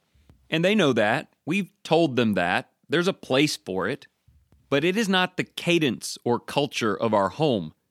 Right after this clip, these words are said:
to continue to dwell on bad things related to bad behavior. Because we're not trying to build children who don't do bad things. We're trying to build adults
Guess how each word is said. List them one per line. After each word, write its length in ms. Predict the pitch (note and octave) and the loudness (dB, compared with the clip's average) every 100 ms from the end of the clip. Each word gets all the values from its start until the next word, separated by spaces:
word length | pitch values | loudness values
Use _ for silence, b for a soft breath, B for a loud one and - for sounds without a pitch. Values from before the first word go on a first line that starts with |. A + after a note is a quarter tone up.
| - | -8
to 100 | C3+ | -6
continue 480 | B2+ A2 E3 D#3+ C3+ | -4 -2 0 2 0
to 140 | B2 | -2
dwell 520 | G2+ A#2+ C3 G2+ E2+ - | -2 2 4 4 0 -2
on 200 | A2 G#2 | -2 -2
bad 440 | B2+ B2 A#2 G2+ | 0 2 2 0
things 540 | B2 A2+ G2 F#2+ - - | 0 0 0 -4 -6 -6
related 420 | A#2 G#2+ G2 F2 | -2 0 -2 -4
to 60 | |
bad 260 | F#2 F#2+ F2+ | -4 -2 -2
behavior. 440 | F#2+ B2 A2+ C#2+ - _ _ - | -4 -4 -6 -10 -20 _ _ -6
Because 300 | B2 E3+ D3+ | 0 2 2
we're 100 | D#3+ | 2
not 200 | F3+ - | 0 0
trying 280 | G3 G3 F3 | 0 0 0
to 60 | |
build 380 | A#2 D#3 E3+ C#3+ | 0 0 0 0
children 440 | - D#3 C3+ C3+ | 0 0 0 0
who 100 | B2+ | 2
don't 280 | A2 C3 A#2 | 2 2 2
do 120 | B2 | 0
bad 320 | A2 B2 B2+ - | 2 2 2 0
things. 460 | G2 C#2+ - - _ _ _ _ _ - | -4 -6 -12 -16 _ _ _ _ _ -6
We're 100 | B2+ | -4
trying 320 | - D#3 E3+ | -2 -2 -2
to 80 | C#3+ | -2
build 500 | A2 B2+ C#3 C3+ A2+ - _ _ - | -2 2 4 4 0 -10 _ _ -6
adults 720 | A2+ G2 C3+ F2+ - - - | -4 2 2 2 -4 -12 -12